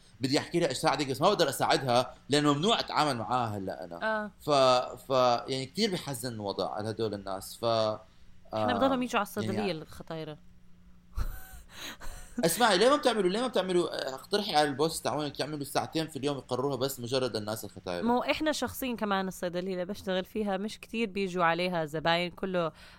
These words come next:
Speaker 2: معظمه على ال-، على التليفونات. أم، أصلًا
Speaker 1: آه.
Speaker 2: هلأ يعني إحنا بمحل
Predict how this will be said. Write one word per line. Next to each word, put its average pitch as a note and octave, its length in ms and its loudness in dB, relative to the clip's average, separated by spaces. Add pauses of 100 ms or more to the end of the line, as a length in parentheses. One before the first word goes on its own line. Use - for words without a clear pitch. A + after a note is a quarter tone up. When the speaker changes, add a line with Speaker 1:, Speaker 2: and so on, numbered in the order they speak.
Speaker 2:
معظمه F3+ 380 2
على D#3+ 260 2
ال-، D3 220 -6 (380)
على D#3+ 100 -2
التليفونات. D#3+ 720 -4 (500)
أم، D#3+ 80 -2
أصلًا A#3+ 420 2
Speaker 1:
آه. A3+ 40 6
Speaker 2:
هلأ G#3+ 220 4
يعني F3+ 200 0
إحنا G3 200 -2
بمحل F3 520 -4